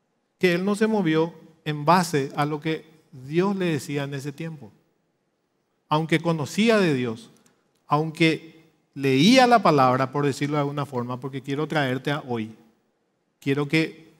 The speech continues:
le mires a Amasías y dejes también que te refleje un poco cuál es tu condición hoy. Le conoces al Señor, conoces su palabra, pero tenemos algo en el corazón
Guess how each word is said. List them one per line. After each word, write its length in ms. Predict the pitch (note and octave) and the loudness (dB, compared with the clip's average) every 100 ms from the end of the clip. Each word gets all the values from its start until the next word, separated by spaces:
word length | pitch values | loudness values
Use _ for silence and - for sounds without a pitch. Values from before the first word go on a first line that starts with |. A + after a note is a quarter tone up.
| _ | _
le 160 | C#3+ | 0
mires 340 | D3 D#3 A#3 A#3+ | 0 2 4 4
a 100 | A3 | 4
Amasías 600 | G#3 E3+ C#3+ C3+ C3+ C3+ - _ _ - | 4 2 2 0 0 -6 -16 _ _ -2
y 100 | C#3 | 2
dejes 320 | D3 D3 E3+ | 4 2 0
también 540 | E3+ D3 D3 D#3 E3+ - _ _ _ _ _ | 0 -2 -2 -4 -8 -20 _ _ _ _ _
que 140 | - | -2
te 120 | C#3 D#3 | 0 0
refleje 440 | D3+ - D#3 F3 | 0 0 0 0
un 100 | F3+ | -2
poco 380 | C#3 B2+ C3+ C#3 - _ _ | -6 -8 -8 -10 -16 _ _
cuál 220 | F#3 G#3+ | 0 0
es 100 | E3+ | 0
tu 100 | F#3+ | -2
condición 540 | F#3 F#3 E3+ - C3 C3 | -2 -2 -4 -6 -8 -8
hoy. 240 | G#2 F2+ - _ _ _ _ _ _ _ _ _ _ _ _ _ _ _ _ | -12 -12 -18 _ _ _ _ _ _ _ _ _ _ _ _ _ _ _ _
Le 160 | C#3 D3 | -4 0
conoces 500 | E3 D#3 - G#3 A#3 | 0 -2 2 4 4
al 140 | A3+ | 4
Señor, 440 | G3 F3 D3 C#3+ | 2 0 0 -2
conoces 600 | - D3+ D3+ D3+ - G#3+ | -4 -4 -4 -2 4 4
su 140 | G#3+ G#3 | 4 2
palabra, 600 | G3+ D3+ C3+ B2+ C3 C#3+ - _ _ _ _ _ _ - _ _ _ _ _ _ _ _ | 4 4 2 2 -2 -4 -14 _ _ _ _ _ _ -20 _ _ _ _ _ _ _ _
pero 220 | D3+ E3+ | 0 2
tenemos 420 | E3+ D#3 F#3+ F3+ | 0 0 0 0
algo 300 | - F#3+ G#3+ | 2 4 4
en 100 | G3+ | 0
el 100 | G3 | 0
corazón 680 | G3 F#3 D3 - B2 A#2 A#2 | 0 -2 -2 -6 -8 -8 -14